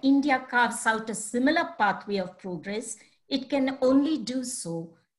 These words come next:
at the expense of their own people, particularly those living in the margins. The human cost of industrial capitalism was never acknowledged in dominant economic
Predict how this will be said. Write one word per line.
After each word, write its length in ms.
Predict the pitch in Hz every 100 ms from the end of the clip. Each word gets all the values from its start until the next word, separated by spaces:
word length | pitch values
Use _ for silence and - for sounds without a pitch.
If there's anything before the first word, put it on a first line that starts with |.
| -
at 200 | 240 -
the 160 | - 247 233
expense 640 | 226 - - 254 262 262
of 180 | 247 -
their 220 | 233 - 226
own 340 | 226 247 247 -
people, 500 | 254 240 - - 160 160 - _ _
particularly 920 | 277 262 - - 285 269 262 269 196 -
those 380 | 226 220 -
living 320 | 196 208 208 214
in 140 | 202
the 60 | 185
margins. 920 | 190 170 139 180 165 175 - - - _ _ _ _ _ _ _ _
The 60 | 262
human 560 | 262 262 285 320 302 -
cost 480 | 247 262 254 -
of 180 | 254 247 -
industrial 720 | 254 233 226 - - 247 214 -
capitalism 1040 | 202 190 208 208 196 196 - 208 262 294 _ _ _ _ _
was 240 | 262 269
never 280 | 262 269 294 -
acknowledged 800 | 254 233 233 240 254 285 - -
in 220 | 247 190 147
dominant 600 | 208 208 220 226 226 - -
economic 540 | 196 196 202 190 190